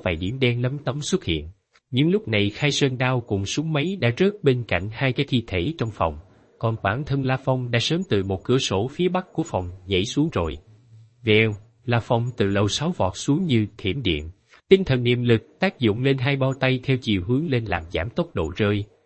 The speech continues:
La Phong nhẹ nhàng dừng trên mái nhà của một tòa nhà hai tầng, rồi nhanh chóng phóng xuống con đường tắt, chỉ thoáng một cái liền biến mất. Hống, hống, đã chết hơn mười đầu quái thú làm đàn độc giác giả trư phẫn nộ uổi hút lung tung trong khách sạn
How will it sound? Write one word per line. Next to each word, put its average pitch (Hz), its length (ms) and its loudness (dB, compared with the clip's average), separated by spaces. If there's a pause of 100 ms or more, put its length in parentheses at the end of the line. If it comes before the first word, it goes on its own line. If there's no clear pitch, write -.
(220)
La 156 240 2
Phong 165 160 -2
nhẹ 107 200 2
nhàng 98 340 -2
dừng 98 240 2
trên 123 200 -2
mái 147 140 -4
nhà 92 300 -4
của 127 100 -6
một 104 220 -4
tòa 95 140 0
nhà 87 160 -4
hai 120 200 -4
tầng, 82 220 -2 (280)
rồi 117 220 4
nhanh 143 240 0
chóng 175 280 0
phóng 165 240 -2
xuống 165 220 0
con 92 200 -4
đường 85 240 -2
tắt, 180 140 -2 (380)
chỉ 139 200 -2
thoáng 139 280 -4
một - 160 -2
cái 170 120 0
liền 80 340 -4
biến 117 240 0
mất. 202 120 -2 (580)
Hống, 131 340 0 (180)
hống, 135 340 -4 (380)
đã 147 160 2
chết 196 180 4
hơn 151 240 2
mười 104 180 4
đầu 107 180 2
quái 151 280 0
thú 180 280 2
làm 104 180 -2
đàn 92 220 -4
độc 95 220 -2
giác 165 240 2 (160)
giả 117 220 4
trư 135 160 4
phẫn 104 180 0 (140)
nộ 95 320 2
uổi 131 160 2
hút 190 200 0
lung 151 280 2
tung 127 340 2
trong 113 140 0
khách 147 140 -4
sạn 82 240 -4